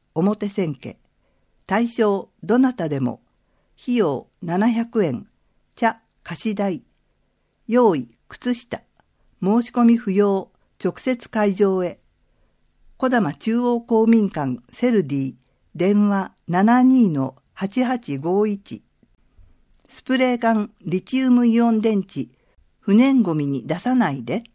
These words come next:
不燃ゴミの中にスプレー缶やリチウムイオン電池が混入していた場合、違反ゴミとして収集しません。収集してしまうと、ゴミ収集車や処理施設での火災等の事故につながります。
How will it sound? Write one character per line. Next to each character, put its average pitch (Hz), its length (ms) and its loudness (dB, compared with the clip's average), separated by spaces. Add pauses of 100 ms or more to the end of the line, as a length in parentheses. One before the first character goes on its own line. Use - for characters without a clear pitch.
(680)
不 - 140 0
燃 277 220 4
ゴ 233 120 2
ミ 180 100 0
の 160 120 -4
中 160 240 -6
に 139 260 -4
ス - 120 -20
プ 247 140 -6
レ 254 160 2
ー 247 40 -4
缶 233 220 0
や 214 280 0
リ 160 160 -4
チ 240 240 -4
ウ 254 80 -2
ム 247 260 2
イ 185 160 0
オ 233 100 2
ン 247 100 4
電 247 160 2
池 226 140 0
が 151 120 -2
混 196 260 0
入 220 180 0
し - 120 -12
て 208 100 2
い 208 80 0
た 202 160 -2
場 190 160 -2
合、 185 60 -2
違 175 180 -8 (440)
反 269 260 0
ゴ 240 100 0
ミ 180 140 -2
と 151 100 -6
し - 80 -18
て 147 180 -6
収 233 260 -2
集 233 200 -2
し 233 160 -6
ま 202 140 -2
せ 226 180 -2
ん。 135 140 -6 (640)
収 247 260 -2
集 254 200 -4
し 240 60 -14
て 240 140 -2
し 233 140 -2
ま 220 140 2
う 214 60 -4
と、 202 260 -6 (260)
ゴ 190 120 4
ミ 262 140 4
収 254 260 -4
集 240 280 -4
車 160 180 -6
や 127 240 -4 (360)
処 185 120 0
理 247 120 0
施 277 160 -8
設 226 260 -2
で 151 120 -4
の 135 240 -4
火 196 120 -4
災 247 280 -4
等 247 180 -2
の 151 180 -4
事 247 140 -6
故 254 140 0
に 170 140 0
つ - 140 -10
な 156 140 -2
が 160 100 -4
り 147 100 -6
ま 139 120 -4
す。 - 180 -18